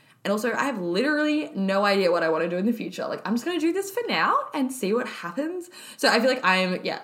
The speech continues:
like, complete opposite. Like, I've had so many changes of heart. Like, I feel like I've always been really interested in, like, comms and media. That's, like, the common thread throughout it all.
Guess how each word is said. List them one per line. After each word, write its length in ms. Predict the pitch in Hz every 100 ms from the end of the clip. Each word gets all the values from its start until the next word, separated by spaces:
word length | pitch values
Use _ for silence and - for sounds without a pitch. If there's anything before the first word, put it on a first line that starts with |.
| -
like, 140 | 180
complete 340 | 208 196 170 160
opposite. 300 | - 147 156
Like, 120 | 143
I've 80 | 156
had 180 | 170 170
so 200 | - 170
many 220 | 180 175
changes 640 | - 170 170 165 165 160
of 100 | 165
heart. 380 | - 247 220 -
Like, 180 | 202 202
I 100 | 233
feel 120 | 277
like 80 | 277
I've 80 | 262
always 320 | - 247 269
been 80 | 277
really 160 | 262
interested 360 | 202 202 196 190
in, 60 | 180
like, 140 | -
comms 300 | - 196 185
and 120 | 165
media. 300 | 165 151 92
That's, 180 | 123 -
like, 140 | 170
the 60 | 170
common 300 | - 175 170
thread 380 | 170 170 190 214
throughout 300 | 269 285 285
it 60 |
all. 320 | 302 311 320